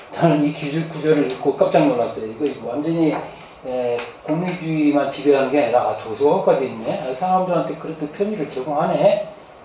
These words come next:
했는데 이게 나오더라고요. 근데 이것도 큰 틀에서 보면 어쨌든 공리주의 원리에 따라 사람들을, 그렇죠? 산업 여건으로 만드는데 기여하고 내지는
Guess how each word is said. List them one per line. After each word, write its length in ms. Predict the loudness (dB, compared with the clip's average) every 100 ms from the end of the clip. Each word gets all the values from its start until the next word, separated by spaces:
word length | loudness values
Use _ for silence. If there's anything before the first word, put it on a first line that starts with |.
| -12
했는데 540 | -6 -2 2 2 0 -6 -18 -20 -20 -20 -10
이게 180 | 0 2
나오더라고요. 560 | 2 0 -4 -12 -12 -14 -6
근데 460 | 2 6 6 2 -8 -20 -20 -12
이것도 580 | -2 4 4 6 4 2 -8
큰 240 | -6 -4
틀에서 300 | 0 2 4
보면 300 | 4 6 4 4
어쨌든 720 | 2 2 -2 0 0 0 -2 -12 -20 -20 -8
공리주의 720 | -4 -2 -2 -4 -6 -4 2
원리에 480 | 4 6 6 4 6
따라 400 | 6 8 8 6
사람들을, 840 | 4 4 4 2 2 4 2 0
그렇죠? 300 | -6 -2 -4
산업 400 | 2 4 6 6
여건으로 480 | 4 2 -2 0 0
만드는데 840 | 0 -2 -2 0 0 0 0 0
기여하고 720 | 0 4 4 6 4 4 2
내지는 420 | 2 -2 -2 -2